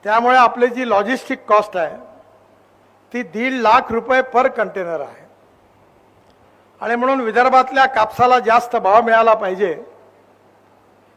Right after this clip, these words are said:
या कारणाकरता आपण मुंबईचा समुद्र नागपूरजवळ आणला. समुद्र आणला याचा अर्थ असा की वर्धा जिल्ह्यातल्या सिंदीला आपण ड्राय पोर्ट, सॅटेलाइट पोर्ट आणलं.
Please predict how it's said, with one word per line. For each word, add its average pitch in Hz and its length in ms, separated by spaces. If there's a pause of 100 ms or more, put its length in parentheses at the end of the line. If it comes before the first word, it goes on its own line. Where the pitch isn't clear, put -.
(120)
या 208 220
कारणाकरता 233 800 (1160)
आपण 233 260
मुंबईचा 220 580
समुद्र 220 460
नागपूरजवळ 208 600
आणला. 147 280 (1800)
समुद्र 233 340
आणला 247 340
याचा 226 200
अर्थ - 320
असा 220 340 (1080)
की 190 120
वर्धा 214 380
जिल्ह्यातल्या 240 580
सिंदीला 233 520
आपण 226 360 (160)
ड्राय 208 260
पोर्ट, 208 320 (320)
सॅटेलाइट 220 440 (120)
पोर्ट 202 240
आणलं. 143 300